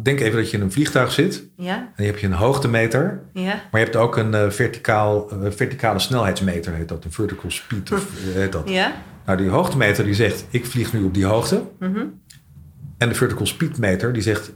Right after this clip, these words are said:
Speaker 1: "Je stijgt of je daalt."
Speaker 2: Mhm.
Speaker 1: Nou, ehm, dus als je, als er wind komt, of als, eh, ik ben zelf geen piloot, maar of als je die,
Speaker 2: <laughs>
Speaker 1: die joystick naar je toe trekt, ga je omhoog.
Speaker 2: Ja.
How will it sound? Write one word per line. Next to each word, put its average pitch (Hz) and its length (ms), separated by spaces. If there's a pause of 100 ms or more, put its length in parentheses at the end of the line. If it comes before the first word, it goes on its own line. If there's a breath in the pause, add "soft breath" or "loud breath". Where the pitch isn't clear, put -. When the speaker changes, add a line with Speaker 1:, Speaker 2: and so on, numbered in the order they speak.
Speaker 1:
"Je - 120
stijgt - 580 (100)
of - 140
je 110 60
daalt." - 440 (560)
Speaker 2:
Mhm. 175 280 (1160 soft breath)
Speaker 1:
Nou, 104 160 (400 loud breath)
ehm, 98 520
dus 98 180
als 113 160
je, 101 480
als 104 160
er 95 160
wind 135 200
komt, 123 380
of 95 160
als, 98 200
eh, 95 140
ik 92 100
ben 95 120
zelf 95 220
geen 95 160
piloot, 101 320
maar 98 260
of 95 120
als 95 120
je 98 260
die, 95 100
Speaker 2:
<laughs> 98 280
Speaker 1:
die 98 160
joystick 131 440
naar 117 100
je 101 60
toe 127 120
trekt, 95 220
ga 98 100
je 98 100
omhoog. 135 380
Speaker 2:
Ja. 190 160